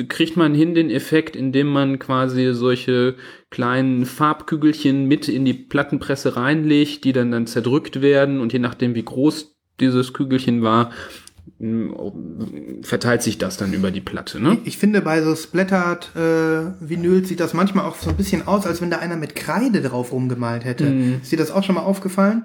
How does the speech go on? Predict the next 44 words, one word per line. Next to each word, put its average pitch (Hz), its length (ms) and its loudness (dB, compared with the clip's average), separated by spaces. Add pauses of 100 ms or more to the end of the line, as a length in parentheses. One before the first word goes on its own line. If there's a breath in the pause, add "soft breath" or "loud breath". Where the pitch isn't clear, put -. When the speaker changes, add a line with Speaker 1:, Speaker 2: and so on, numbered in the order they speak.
Speaker 1:
Mhm. 127 460 -2
Speaker 2:
Also 151 140 -4
manchmal 190 340 2
denke 202 180 4
ich, 196 60 2
das 185 160 -4
sieht 190 120 -2
fast 226 240 -4
schon 196 140 2
so 180 140 -2
akkurat 202 640 0
aus. 127 320 -2
Speaker 1:
Mhm. 127 320 -4
Speaker 2:
Ganz - 80 -10
Speaker 1:
Und 147 100 4
es 143 100 0
Speaker 2:
toll. 196 120 4
Speaker 1:
gibt, 127 180 -4 (220)
bei 139 180 2
Sp-, - 240 -2
also 139 160 4
es 143 80 0
gibt - 220 -2
nichts, 175 440 0
was, 147 280 0
äh, 131 640 4
so 139 360 2
in 131 160 -2
seiner, 127 540 2 (720)
sagen 117 280 -4
wir 117 60 -6
mal, 107 220 -4
Geilheit 123 720 2
sich - 380 -2
unterscheiden 123 600 2
kann 120 220 -4
wie 120 80 -2
Splatter. 117 380 -2
Es - 140 -6
gibt - 160 -8
manche 147 280 -2
Splatter, 147 420 2
die 131 100 2
sehen 131 380 0